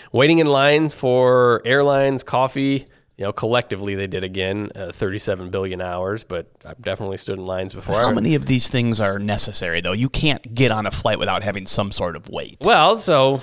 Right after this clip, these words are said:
Speaker 1: we get annoyed at that, too. So I have pre-check to save
Speaker 2: Sure.
Speaker 1: some time, right?
Speaker 2: Mm-hmm.
Speaker 1: You know, pay,
Speaker 2: Yep.
Speaker 1: pay the cost, move
Speaker 2: Yep.
Speaker 1: up. And,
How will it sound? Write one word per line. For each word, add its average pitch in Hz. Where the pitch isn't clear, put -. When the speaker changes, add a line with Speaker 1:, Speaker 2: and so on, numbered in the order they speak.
Speaker 1:
we 143
get 151
annoyed 143
at 131
that, 196
too. 208
So 123
I 123
have -
pre-check 135
to 139
save 131
Speaker 2:
Sure. 113
Speaker 1:
some 113
time, 110
right? -
Speaker 2:
Mm-hmm. 190
Speaker 1:
You 180
know, 160
pay, -
Speaker 2:
Yep. 104
Speaker 1:
pay 110
the 98
cost, 107
move 107
Speaker 2:
Yep. 107
Speaker 1:
up. -
And, 87